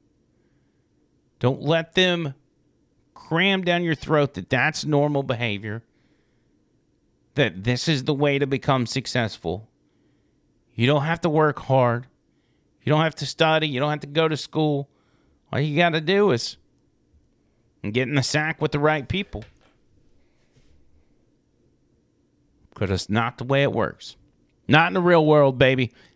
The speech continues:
That's it for this edition of Over the Line. Thank y'all for hanging out. Make sure you comment on this video. If you're listening to the audio podcast,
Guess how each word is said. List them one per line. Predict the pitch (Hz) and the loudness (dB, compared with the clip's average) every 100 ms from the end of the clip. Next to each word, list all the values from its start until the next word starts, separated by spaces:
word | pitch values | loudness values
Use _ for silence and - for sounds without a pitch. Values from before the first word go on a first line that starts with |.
| - | -2
That's | 175 190 214 | -2 0 2
it | 226 160 | 2 2
for | 170 | 0
this | 196 170 | 0 2
edition | 190 190 170 | 2 2 2
of | 190 | 4
Over | 196 180 | 4 4
the | |
Line. | 180 202 202 | 0 2 0
Thank | - 208 214 | -2 -2 2
y'all | 214 | 2
for | - 214 208 185 127 - _ | 2 4 8 6 4 -4 _
hanging | - 214 208 | -2 0 2
out. | 202 165 | 0 0
Make | 170 | -2
sure | - 170 | 0 -4
you | 139 | -2
comment | - 170 170 160 - | 0 2 2 0 2
on | 151 156 147 | 0 2 0
this | 143 120 | 0 -2
video. | 139 175 170 165 151 - _ - | 0 0 4 4 2 -2 _ -6
If | 139 | -4
you're | 151 165 | 0 -2
listening | 180 262 240 233 208 | 0 -2 0 0 2
to | |
the | 190 190 | 2 2
audio | 196 190 180 | 4 2 0
podcast, | 175 185 170 185 175 180 | 0 -2 0 0 0 -2